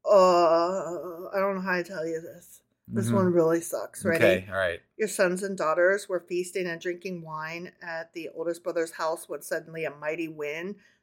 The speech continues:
Speaker 1: swept in from the desert and struck the four corners of the house.
Speaker 2: <laughs>
Speaker 1: It collapsed on them and they are dead.
Speaker 2: Oh my God.
Speaker 1: And I'm the only one who has escaped to tell you."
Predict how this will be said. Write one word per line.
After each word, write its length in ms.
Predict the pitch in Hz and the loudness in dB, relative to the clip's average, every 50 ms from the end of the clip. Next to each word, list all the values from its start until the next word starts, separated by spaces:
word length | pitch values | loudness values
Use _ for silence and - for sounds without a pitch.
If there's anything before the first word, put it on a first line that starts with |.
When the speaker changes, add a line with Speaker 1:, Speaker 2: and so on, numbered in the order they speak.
| _ | _
Speaker 1:
swept 360 | - - - - 180 180 - | -18 -8 -2 -2 -2 0 0
in 160 | 190 175 175 180 | -2 -2 -2 0
from 160 | - 190 175 | 0 0 0
the 80 | 170 165 | 0 -2
desert 680 | 160 - 147 151 151 - 175 190 202 202 208 202 - _ _ _ _ | -2 -2 -2 -2 0 2 2 2 4 2 2 0 -2 _ _ _ _
and 160 | 190 180 180 | -10 -8 -8
struck 380 | - - - - 185 180 - - | -8 -8 -4 -2 -2 -2 -2 -4
the 80 | 190 | -6
four 280 | 185 - - 180 170 165 | -6 -2 0 0 0 0
corners 460 | - - 190 170 165 160 160 160 160 | -2 -4 -4 -4 -4 -4 -6 -6 -4
of 120 | 160 151 156 | -6 -6 -4
the 60 | 160 | -6
house. 440 | 156 175 143 - 53 - - - - 127 127 151 | -6 -4 -6 -6 -6 -8 -10 -8 -8 -6 2 4
Speaker 2:
<laughs> 160 | 220 208 - - _ _ _ _ _ _ _ _ - | 6 4 4 2 _ _ _ _ _ _ _ _ -4
Speaker 1:
It 180 | 240 226 226 | -4 -4 -2
collapsed 480 | - 226 202 190 185 185 185 - - - | 0 4 6 8 8 8 6 4 0 0
on 160 | 202 196 196 | 0 2 2
them 160 | 190 190 190 | 0 0 2
and 120 | 185 180 180 | 0 2 2
they 140 | 180 170 | 4 4
are 80 | 160 156 | 4 2
dead. 440 | 156 - - 85 80 - - - - _ _ _ | 0 -4 -8 -8 -8 -10 -10 -14 -18 _ _ _
Speaker 2:
Oh 140 | - 160 | 2 4
my 220 | 190 175 107 87 82 | 4 4 4 2 2
God. 560 | 82 87 90 101 135 139 95 82 82 92 107 - _ | 0 0 2 2 4 4 2 0 -2 -6 -10 -14 _
Speaker 1:
And 140 | - 220 226 | 0 4 4
I'm 120 | 226 226 220 | 6 6 6
the 120 | 208 208 | 4 4
only 160 | 202 196 196 | 4 2 0
one 300 | 190 190 180 180 180 180 - | 0 -2 -2 -4 -6 -10 -6
who 100 | - 180 | -4 -4
has 120 | 156 156 - | -4 -4 -6
escaped 380 | 160 - - - 170 143 - | -8 -10 -8 -6 -6 -8 -8
to 80 | - - | -10 -16
tell 260 | - - - - 62 | -16 -14 -12 -12 -12
you." 360 | - - - - - - - | -14 -14 -14 -14 -14 -14 -16